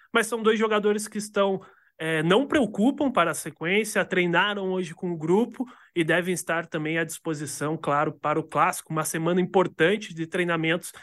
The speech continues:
e que a gente vai poder ver como que vai ser, é, essa nova cara, se o Felipão vai manter essa formação com o Scarpa jogando mais centralizado, qual que vai ser o caminho que ele vai adotar.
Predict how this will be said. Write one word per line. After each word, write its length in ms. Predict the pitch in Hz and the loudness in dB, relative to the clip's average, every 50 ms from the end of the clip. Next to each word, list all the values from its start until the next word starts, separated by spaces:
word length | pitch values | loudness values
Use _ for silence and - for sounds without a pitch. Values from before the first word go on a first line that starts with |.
| - - _ _ | -20 -20 _ _
e 80 | - 165 | -6 -2
que 100 | 165 180 | 0 0
a 60 | 165 | 0
gente 200 | 147 170 175 - | 0 -2 -4 0
vai 120 | 185 175 | 0 0
poder 320 | 170 - 185 170 165 170 160 | 0 0 -2 0 0 0 0
ver 260 | 139 147 151 170 - - - _ _ _ _ | 0 0 -2 -2 -4 -6 -14 _ _ _ _
como 220 | _ 196 190 214 220 | _ 2 2 2 0
que 100 | - 240 | 0 2
vai 180 | 214 226 214 | 2 2 2
ser, 380 | 214 220 - - 214 202 202 - - _ _ _ _ _ _ - | 2 -2 -4 -2 0 0 -2 -4 -10 _ _ _ _ _ _ -8
é, 240 | 151 156 151 151 - | -6 -4 -4 -2 0
essa 260 | 175 170 - - 196 | 0 0 0 0 0
nova 380 | 190 185 202 233 254 247 247 214 | 2 2 4 2 4 2 2 0
cara, 420 | 220 - 196 190 196 208 208 202 | 0 0 0 0 2 2 0 -2
se 160 | 208 - - 190 | -4 -8 -10 -12
o 40 | |
Felipão 420 | - - 180 185 175 - 185 196 190 | -8 -6 -6 -6 -2 0 0 2 4
vai 180 | 165 190 226 | 4 4 6
manter 340 | 247 254 226 220 - 214 196 | 6 6 4 2 2 2 0
essa 220 | 202 196 - - 175 | 0 0 0 -4 -6
formação 760 | - 185 170 165 160 139 123 - - 170 175 190 196 196 185 | -6 -6 -6 -6 -6 -8 -8 -6 -4 -2 -2 0 0 -2 -4
com 260 | 190 - 165 165 156 147 - - - _ - | -4 -4 -4 -4 -4 -6 -8 -16 -10 _ -4
o 60 | 165 | -2
Scarpa 420 | 160 - 175 170 170 - 185 165 | 0 0 2 0 2 2 2 2
jogando 300 | 160 165 160 165 165 165 | 2 2 2 2 2 2
mais 180 | 165 165 165 160 | 2 0 0 -2
centralizado, 840 | - 165 156 160 165 156 151 156 147 135 147 147 160 180 180 170 180 | -4 -6 -4 -2 0 0 0 0 0 0 2 4 4 4 2 0 -2
qual 180 | - 165 165 | -2 -2 -2
que 80 | 165 - | 0 -2
vai 120 | 180 165 | -2 -2
ser 120 | 165 - 175 | -2 -4 -6
o 40 | |
caminho 380 | 170 - 175 156 151 147 156 156 | -4 -4 -4 -4 -2 -4 -4 -4
que 100 | 151 - | -4 -6
ele 80 | 156 151 | -4 -2
vai 140 | 156 151 | 0 0
adotar. 480 | 151 147 156 160 156 - 147 117 110 - | 0 0 0 -2 -4 -4 -6 -10 -10 -12